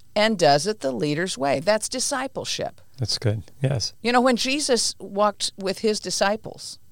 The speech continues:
Speaker 1: especially in those days, you know, you, you'd have a teacher and he'd have a group of disciples following him, doing things with him.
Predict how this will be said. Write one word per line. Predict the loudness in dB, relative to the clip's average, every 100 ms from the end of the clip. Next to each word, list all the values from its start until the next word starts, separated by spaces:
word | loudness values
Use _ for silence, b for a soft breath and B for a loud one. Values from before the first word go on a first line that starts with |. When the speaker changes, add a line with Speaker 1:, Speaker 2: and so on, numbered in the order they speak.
| -8 0
Speaker 1:
especially | 2 4 2 2 -2 -4 -6 -4
in | -2 4
those | 6 4 2
days, | -4 -4 -8 -8 -10
you | -6 -2
know, | -2
you, | -2 -4 -4 -4
you'd | -2
have | 2 0
a | 0
teacher | -6 -6 -2 2 2
and | 0
he'd | -6 -6 -6 0
have | 2 2
a | -2
group | -4 -4
of | -6
disciples | -4 2 2 2 -4 -4
following | 4 4 4 2 0
him, | -2 2
doing | 2 2
things | 0 0 2
with | 0 0
him. | -6